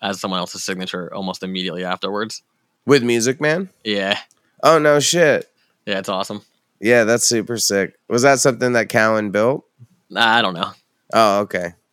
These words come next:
Speaker 1: Yeah,
Speaker 2: Well,
Speaker 1: yeah.
Speaker 2: that's cool. I love him, though. But yeah, shit happens. Go get, go, uh, build something nobody else has built,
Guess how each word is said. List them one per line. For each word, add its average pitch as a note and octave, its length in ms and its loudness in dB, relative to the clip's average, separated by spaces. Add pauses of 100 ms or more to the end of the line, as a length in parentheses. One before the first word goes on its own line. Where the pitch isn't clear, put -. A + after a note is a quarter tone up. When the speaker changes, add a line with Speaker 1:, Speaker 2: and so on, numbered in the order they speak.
(140)
Speaker 1:
Yeah, A2 200 -6
Speaker 2:
Well, D3 120 6
Speaker 1:
yeah. F#3 60 8
Speaker 2:
that's G#3 160 2
cool. C3 400 2 (240)
I C3 120 4
love B2 260 4
him, G2+ 180 -6
though. G2+ 340 -4
But C#3+ 120 4
yeah, A#2 340 4
shit D#3 260 4
happens. A2+ 680 2 (380)
Go C#3+ 200 4
get, C#3+ 160 -2 (240)
go, C#3 280 2
uh, C3 640 4
build A2+ 320 -2
something A2 300 -4
nobody G#2 240 -2
else F#2+ 220 -6
has - 100 -20
built, F2 280 -8